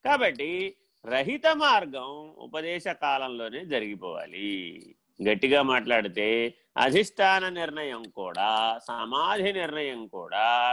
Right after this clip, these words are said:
శ్రవణ కాలంలోనే జరిగిపోవాలి. అలా ఎవరికైతే సమాధి నిర్ణయం శ్రవణ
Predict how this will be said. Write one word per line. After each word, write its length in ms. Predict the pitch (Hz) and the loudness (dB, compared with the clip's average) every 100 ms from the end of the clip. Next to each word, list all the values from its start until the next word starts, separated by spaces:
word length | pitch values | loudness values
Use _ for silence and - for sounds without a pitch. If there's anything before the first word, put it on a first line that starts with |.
| 127 - | 0 -2
శ్రవణ 440 | 131 139 175 254 285 277 | 0 4 4 2 0 4
కాలంలోనే 540 | 233 208 190 170 185 226 | 4 4 -2 -8 -8 -8
జరిగిపోవాలి. 680 | 160 135 131 98 87 _ _ _ _ _ _ _ _ _ _ _ _ _ _ _ _ _ _ _ _ _ _ _ _ - | -8 -8 -10 -12 -20 _ _ _ _ _ _ _ _ _ _ _ _ _ _ _ _ _ _ _ _ _ _ _ _ -8
అలా 280 | 101 143 185 196 | -2 2 4 2
ఎవరికైతే 560 | 214 254 254 240 226 240 | 0 -2 -2 -4 -4 -6
సమాధి 520 | 214 190 208 226 214 220 | -6 -2 0 0 -2 -6
నిర్ణయం 380 | 220 208 214 214 214 | -8 -8 -8 -8 -6
శ్రవణ 380 | 208 196 202 | -4 -2 -2